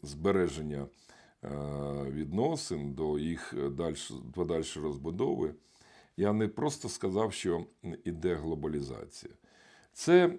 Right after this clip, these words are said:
е, стирання, е, кордонів, е, це, е, спільні інституції.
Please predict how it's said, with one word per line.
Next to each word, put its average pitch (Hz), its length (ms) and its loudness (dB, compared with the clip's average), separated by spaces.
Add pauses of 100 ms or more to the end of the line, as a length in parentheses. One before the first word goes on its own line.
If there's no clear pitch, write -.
е, 107 240 -2
стирання, 151 920 0 (400)
е, 95 300 -2
кордонів, 143 800 2 (640)
е, 80 260 -2
це, 143 460 4
е, 104 880 2
спільні 147 600 0
інституції. 143 1120 -4